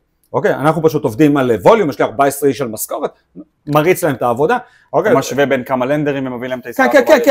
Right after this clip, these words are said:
Speaker 1: כן, אנחנו מביאים לפחות, אנחנו ממפים את השוק, מביאים לפחות עשר הצעות.
Speaker 2: ותגיד, שאלה, אם אני הולך עכשיו ללנדר מקומי, שיודע להתעסק
Speaker 1: כן.
Speaker 2: עם משקיעי חוץ, אתה תהיה יותר תחרותי ויותר
Speaker 1: אז,
Speaker 2: מעניין
Speaker 1: אז,
Speaker 2: ממנו?
Speaker 1: אז, אז אני אגיד לך איך אנחנו עובדים, אוקיי?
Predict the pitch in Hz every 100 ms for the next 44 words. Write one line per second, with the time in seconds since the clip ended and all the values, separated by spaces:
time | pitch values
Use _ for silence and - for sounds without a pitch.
0 | 185 135 139 151 180 165 151 170 175 202
1 | 208 180 165 151 196 170 160 165 120 120
2 | 120 151 151 - - 175 170 - 123 113
3 | - 127 151 160 175 147 143 147 165 147
4 | 151 - - 143 131 131 139 139 120 -
5 | 123 113 98 113 131 156 143 127 110 135
6 | 123 - 123 120 117 107 - 110 - 127
7 | 127 - 120 117 135 139 135 139 135 147
8 | 120 110 - 139 143 143 165 151 220 -
9 | 214 262 247 214 226 180 135 123 95 _
10 | _ - -